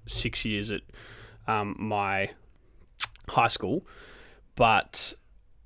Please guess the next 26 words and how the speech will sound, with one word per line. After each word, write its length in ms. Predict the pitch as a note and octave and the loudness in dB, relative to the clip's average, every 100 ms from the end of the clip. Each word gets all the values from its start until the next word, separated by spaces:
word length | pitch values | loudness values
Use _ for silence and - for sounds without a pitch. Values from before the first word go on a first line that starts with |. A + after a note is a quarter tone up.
| - _ - - | -20 _ -20 -2
I 140 | B2 | 2
was 160 | A#2+ A#2+ | 2 2
never 640 | B2+ B2 B2 A#2+ A2+ A2+ - - | 0 0 2 4 4 2 0 -12
the 300 | A#2 A#2 A2 | -4 0 0
most 720 | A2 G#2 G2+ - - - - - - _ - | 0 2 2 0 -4 -6 -12 -14 -20 _ -4
talented 480 | - A2+ G#2+ - G2+ | 0 0 0 -2 -2
or 100 | G2 | -2
gifted 460 | G#2+ - G#2 G#2 | -6 -6 -8 -10
kid, 400 | - G2+ F#2+ - - - - | -8 -6 -6 -8 -16 -20 -14
and 160 | - A2 | -6 -2
so 160 | - A2+ | -2 0
kinda 260 | - G#2+ | 0 -2
knew 440 | G#2 G#2 G#2 G#2 G2+ | -2 -2 -2 -2 -2
that 300 | G2+ F#2 - - - - _ _ _ _ - | -2 -4 -6 -16 -20 -20 _ _ _ _ -6
these 180 | G#2+ | -6
values 420 | A2+ A2 G2+ G2+ G#2+ | -2 0 0 0 -4
of 80 | |
hard 380 | - - A2 G#2 | -6 -2 0 0
work 380 | G2 G2+ G2+ - | 0 -2 -2 -4
that, 200 | F#2+ - | -8 -8
you 60 | G#2 | -8
know, 100 | G2 | -8
mum 240 | G#2 G#2 | -6 -6
and 80 | G#2+ | -4
dad 180 | G#2+ G2+ | -2 -2
instilled 580 | G2+ - - G#2+ G2 | -4 -6 -4 -4 -4